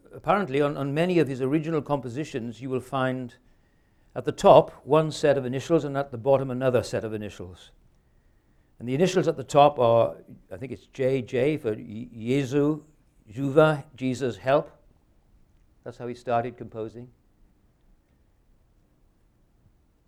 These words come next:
Asking Jesus for help in writing music that would honor and serve and glorify him.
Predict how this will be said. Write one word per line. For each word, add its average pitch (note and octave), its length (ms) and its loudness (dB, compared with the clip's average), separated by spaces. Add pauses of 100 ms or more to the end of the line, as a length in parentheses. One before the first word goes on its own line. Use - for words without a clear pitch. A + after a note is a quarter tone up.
Asking B2 380 -6
Jesus A#2+ 440 -8
for G#2 140 -14
help B2 320 -4
in A2 80 -12
writing A#2+ 320 -4
music A#2+ 320 -8
that A#2 100 -14
would A2+ 120 -10
honor A#2 260 -8
and G#2+ 140 -12
serve A#2 340 -2
and G#2+ 100 -12
glorify A2+ 500 -8
him. A#2 280 -16